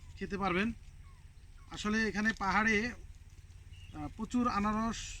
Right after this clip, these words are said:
এবং কাঁঠাল অনেক কিছুই হয় এই খাগড়াছড়ি পাহাড়ে। আমরা আসছি আমাদের এই একটা বিশাল, আহ, বড় আনারস বাগান। আমরা এখন খেয়ে দেখবো আনারসটা কী রকম। অনেক মজা।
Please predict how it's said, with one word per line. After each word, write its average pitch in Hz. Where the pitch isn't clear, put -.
এবং 196
কাঁঠাল 196
অনেক 208
কিছুই 214
হয় 202
এই 202
খাগড়াছড়ি 196
পাহাড়ে। 190
আমরা 185
আসছি 202
আমাদের 175
এই 165
একটা 175
বিশাল, 175
আহ, 165
বড় 165
আনারস 175
বাগান। 170
আমরা 170
এখন 196
খেয়ে 214
দেখবো 202
আনারসটা 196
কী 208
রকম। 190
অনেক 208
মজা। 156